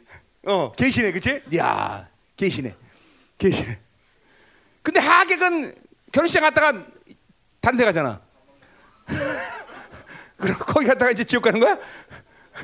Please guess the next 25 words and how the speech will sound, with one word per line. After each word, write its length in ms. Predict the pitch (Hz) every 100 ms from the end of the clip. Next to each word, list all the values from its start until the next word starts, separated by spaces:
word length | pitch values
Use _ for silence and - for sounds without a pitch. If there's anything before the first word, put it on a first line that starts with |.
| - _ _ _ _ _ _ _ _ _
<laughs> 1400 | 143 - 453 466 - 587 _ - - - _ _ _ _ -
골치 240 | 143 -
아프네, 280 | 113 - 123
이거. 180 | - - - _
아, 80 | 139
나 100 | 127
하나 200 | - 151
더, 140 | 147 -
더 140 | 131 156
늘었네, 300 | 170 131 117
이거. 120 | - -
걱정, 320 | - 143 - - - -
기도 220 | 180 208
제목이 260 | 202 175 156
늘었어. 320 | 175 135 147
"하나님, 360 | - 233 220 175
우리 120 | 220
열방교회 360 | 190 190 190 -
하객 400 | - 262 262 202
없게 200 | 190 190
없어서." 380 | 165 170 147 - 196 190 -
나 120 | 214
들러리도 540 | - 285 302 311 269
지금 160 | 247 247
기도하는데 420 | 226 226 208 214